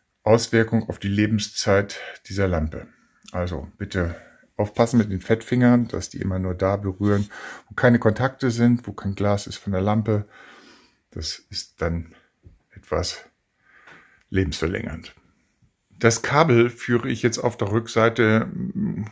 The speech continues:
richtig schön locker hier einfach mal als Zugentlastung so gedacht ein bisschen hier herum, wickele das ein bisschen ums Stativ,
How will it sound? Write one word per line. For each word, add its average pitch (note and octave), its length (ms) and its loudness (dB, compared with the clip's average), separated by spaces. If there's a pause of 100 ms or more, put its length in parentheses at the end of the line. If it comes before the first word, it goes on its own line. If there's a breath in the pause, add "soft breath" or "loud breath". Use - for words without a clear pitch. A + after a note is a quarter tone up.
richtig B2+ 260 -6
schön F#2+ 400 2
locker A#2+ 640 6
hier G2+ 260 -2
einfach - 360 -8
mal F#2+ 320 -4
als - 260 -8
Zugentlastung F#2+ 960 -4
so - 140 -8 (160)
gedacht - 460 0
ein F#2 100 -10
bisschen F#2 460 -2 (920 loud breath)
hier F2 280 0
herum, G#2 580 6 (120)
wickele G2+ 360 2
das F#2+ 220 2
ein F#2 120 2
bisschen F#2 320 0
ums F2+ 220 -2
Stativ, - 880 -2